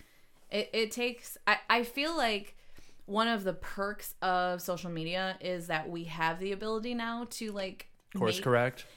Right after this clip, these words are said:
Speaker 1: Yeah, because, you know, twenty years ago, what we're gonna do, start a letter writing campaign?
Speaker 2: Right.
Speaker 1: Like, that didn't have the same effect.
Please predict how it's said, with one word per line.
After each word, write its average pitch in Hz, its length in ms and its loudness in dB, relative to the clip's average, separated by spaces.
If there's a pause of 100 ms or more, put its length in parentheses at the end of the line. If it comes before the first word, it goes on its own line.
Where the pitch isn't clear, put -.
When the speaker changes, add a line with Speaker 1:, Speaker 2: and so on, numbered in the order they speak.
(100)
Speaker 1:
Yeah, 233 440 6
because, 233 460 0 (140)
you 214 120 -2
know, 185 240 0
twenty 214 300 -4
years 233 320 -4
ago, 170 540 0
what 196 240 -2
we're 196 200 -2
gonna 185 200 -4
do, 185 260 -6 (320)
start 196 320 -6
a 190 60 -4
letter 175 260 -4
writing 240 320 -4
campaign? 262 560 -6 (180)
Speaker 2:
Right. 120 340 6
Speaker 1:
Like, - 160 -12
that 208 200 4
didn't 208 220 2
have 208 160 0
the 185 80 -6
same 185 240 -2
effect. 208 340 0